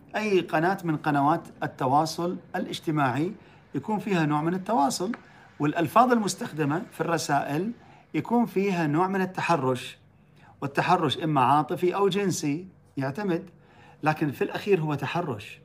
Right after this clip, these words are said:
وهذا طبعًا كله مجرم بالمناسبة. يعني إحنا مثلًا، آه، في القوانين داخل دولة الكويت من عام ألف وتسعمية وستين، يعني في الكويت، آه، قانون الجزاء عندنا، آه، يعني تقولون صار له الحين سبعين سنة القانون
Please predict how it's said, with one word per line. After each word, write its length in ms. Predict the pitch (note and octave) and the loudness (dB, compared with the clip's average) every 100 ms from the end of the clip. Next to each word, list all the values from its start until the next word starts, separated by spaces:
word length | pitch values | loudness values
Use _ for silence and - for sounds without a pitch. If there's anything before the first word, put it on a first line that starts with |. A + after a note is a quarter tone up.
| _ _ - _ - | _ _ -20 _ -8
وهذا 220 | B2 E3+ | -2 0
طبعًا 220 | D#3+ D3+ D3+ | 0 0 0
كله 240 | G3+ A3 | 0 0
مجرم 720 | D#3 B2+ F3+ A3 C3 A#2 A#2+ | 0 0 0 0 0 0 -2
بالمناسبة. 800 | A2+ A#2+ A#2 C3+ F3+ D#3 A2+ G2+ - _ - | -4 -2 0 2 0 -2 -6 -8 -16 _ -6
يعني 180 | B2 D3 | -2 -2
إحنا 160 | C#3+ | -2
مثلًا، 420 | C3+ C3+ C3+ C3 B2 - - - | -2 -2 -2 -2 -4 -10 -20 -14
آه، 160 | C#2+ | -12
في 200 | - C#3 | -6 -2
القوانين 560 | B2+ - C#3 C#3+ E3+ C#3+ | -2 -2 -2 0 0 0
داخل 280 | C#3 - B2 | -2 -2 -2
دولة 240 | D3+ F3+ F3+ | -2 -2 -4
الكويت 500 | C3 C3 A#2+ A#2 B2+ | -6 -4 -6 -6 -6
من 100 | B2 | -4
عام 260 | A#2+ D3+ | -2 -4
ألف 140 | - D#3 | -4 -8
وتسعمية 360 | D3+ C#3 D#3+ | -8 -6 -2
وستين، 560 | C#3+ C#3+ - G3+ E3+ G2 - - - - - - | -2 -4 -8 -6 -6 -8 -14 -20 -20 -20 -16 -8
يعني 300 | A2+ A#2+ A2 | -4 -2 -2
في 100 | E3+ | -4
الكويت، 640 | F3 C#3+ B2+ C#3 C#3 - | -4 -2 -2 -2 -6 -8
آه، 140 | B2+ | -6
قانون 320 | B2 - D3+ E3+ | -4 0 0 0
الجزاء 420 | C#3 C#3 D3 C#3 | -2 -2 0 0
عندنا، 560 | A#2 C#3+ C3+ B2+ C#3 - - - - - - | 0 -4 -2 -2 -4 -6 -18 -20 -20 -20 -12
آه، 680 | C3+ C3 C3+ C3+ C3 C3 C3 | -6 -4 -2 -2 -4 -4 -4
يعني 300 | C3+ C#3 C#3 | -4 -4 -4
تقولون 460 | C3+ B2+ D3+ F3+ | -6 -4 -4 -4
صار 180 | F3+ F3 | -4 -4
له 80 | E3+ | -4
الحين 160 | C#3 | -4
سبعين 340 | E3+ D#3 C#3+ F3+ | -4 -4 -2 -2
سنة 260 | - A3 | -2 -4
القانون 540 | F3+ - C3+ B2 C#3 | -4 -4 -2 0 -2